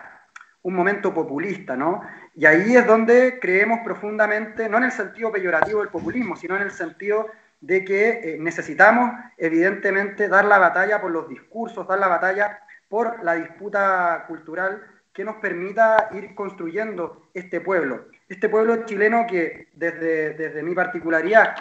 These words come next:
sale a las calles un octubre con banderas patrióticas, con banderas de Chile, también con banderas mapuches.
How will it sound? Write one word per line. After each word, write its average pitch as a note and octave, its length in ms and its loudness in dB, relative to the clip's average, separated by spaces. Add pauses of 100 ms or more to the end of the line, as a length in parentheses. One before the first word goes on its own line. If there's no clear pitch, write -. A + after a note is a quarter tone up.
(120)
sale G#3 280 2
a G3+ 40 4
las F#3+ 120 -2 (100)
calles G#3+ 380 -2 (100)
un G3+ 120 -6
octubre A3+ 560 -6 (260)
con G#3 160 -6
banderas G3+ 600 -2
patrióticas, G3 680 -2
con F3 160 -8
banderas F3 420 -2
de F3+ 120 -8
Chile, A#3 300 -8 (220)
también F3+ 280 -4
con G#3+ 140 -4
banderas F3+ 380 -2
mapuches. D#3 540 -8